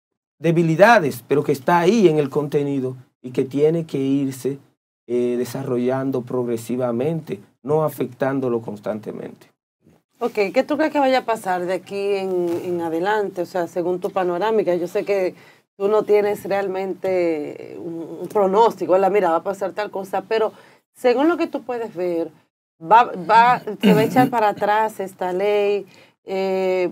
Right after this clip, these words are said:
Speaker 2: se va a modificar y se va a aprobar como corresponde. Me gustaría saber tu,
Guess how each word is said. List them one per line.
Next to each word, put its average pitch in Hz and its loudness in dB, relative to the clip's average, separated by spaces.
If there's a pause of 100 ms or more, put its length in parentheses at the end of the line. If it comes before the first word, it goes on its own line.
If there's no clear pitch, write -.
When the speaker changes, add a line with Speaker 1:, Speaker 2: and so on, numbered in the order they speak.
Speaker 2:
se 202 -4
va 190 2
a 190 0
modificar 208 0
y 214 0
se 202 -6
va 185 2
a 190 2
aprobar 196 -4
como 185 -4
corresponde. 190 -4
Me 190 -6
gustaría 190 -6
saber 202 -6
tu, - -10